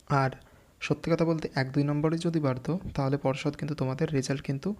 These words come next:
কবেই দিয়ে দিত। নিশ্চয়ই তাদের কোনো না কোনো প্রশ্নে এখনও ডাউট রয়ে গেছে, যেই প্রশ্নগুলো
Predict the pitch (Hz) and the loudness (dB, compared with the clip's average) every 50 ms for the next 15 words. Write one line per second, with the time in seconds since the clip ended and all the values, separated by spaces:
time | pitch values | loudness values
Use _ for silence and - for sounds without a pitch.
0 | - - - - - - - - 135 127 131 143 143 139 - 135 131 - - 165 | -8 -18 -20 -20 -20 -6 0 0 2 2 2 0 -2 -2 0 -2 -2 -2 -4 -8
1 | 143 151 - - - - - - - - - - - 143 160 175 - - - 147 | -8 -8 -10 -12 -20 -20 -20 -20 -20 -20 -10 -2 0 0 0 0 0 2 2 2
2 | 135 156 - - - - 147 139 147 143 - - 147 160 160 165 160 - 151 147 | 2 0 -6 -8 -2 0 2 4 2 2 2 0 0 0 2 0 2 2 2 2
3 | 147 151 151 147 - - - 135 147 147 - - - 135 131 - 156 151 143 123 | 2 2 -2 -4 -2 0 0 0 0 -2 -4 -4 -4 -2 0 2 2 2 4 4
4 | 123 123 131 135 135 - 135 139 123 123 123 123 120 120 - - 151 151 - - | 4 4 4 4 2 0 0 0 0 0 0 0 -2 -2 -4 -6 -6 -8 -10 -12
5 | _ - 139 - 143 139 139 143 135 - - 151 143 143 143 | _ -4 0 2 2 4 4 2 0 2 0 0 0 2 2